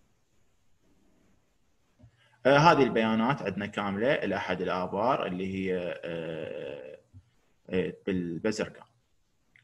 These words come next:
اوكي، كملنا. هاي بالنسبة للبيانات. الاي بي من اريد اشتغل بيه، لازم اسوي له، آه، folder على الديسكتوب او باي مكان اني اريده.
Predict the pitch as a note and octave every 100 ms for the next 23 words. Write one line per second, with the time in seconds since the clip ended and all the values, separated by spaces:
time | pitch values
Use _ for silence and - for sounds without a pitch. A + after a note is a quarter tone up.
0 | - - - - _ _ C#3 F2 C2+ -
1 | _ _ _ _ _ _ _ _ _ _
2 | _ _ _ _ _ _ _ _ _ _
3 | _ _ _ _ _ _ _ _ _ _
4 | _ _ _ - - F3 D3+ D#3+ A#2 F2
5 | C#2+ C2+ - - - - - _ - -
6 | A#2 D#3+ F#3+ C#3+ A#2 A2+ - - - -
7 | C3+ D3+ A#2 A2 - G2+ F#2 F#2 F#2+ -
8 | _ _ - C#3 B2+ A2+ A2+ - A2 A#2+
9 | C#3 C#3+ D#3 D3+ - A2 G2 F#2+ - B2
10 | C#3 A2+ A2+ B2 - - _ G#2 G#2 F#2+
11 | F2 F#2 - - - G2+ G#2+ - F2+ E2+
12 | A2 A2 G2 G2 F#2+ F#2 F#2 F#2 F#2 F#2
13 | F#2 A#2 F3